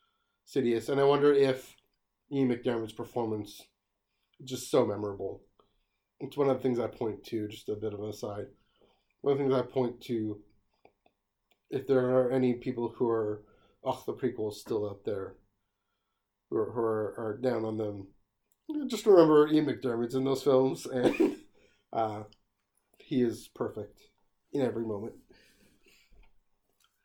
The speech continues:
So episode two, Attack of the Clones, again, there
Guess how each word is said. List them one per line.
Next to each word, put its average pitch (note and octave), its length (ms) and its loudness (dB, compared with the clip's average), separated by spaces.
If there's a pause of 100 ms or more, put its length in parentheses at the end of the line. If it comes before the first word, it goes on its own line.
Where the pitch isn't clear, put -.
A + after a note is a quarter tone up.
(340)
So - 180 -4
episode - 460 4
two, F3 600 2 (580)
Attack C#3+ 340 -2
of C#3 100 -6
the C3+ 60 -4
Clones, B2 520 0
again, D3+ 260 2
there D3+ 160 0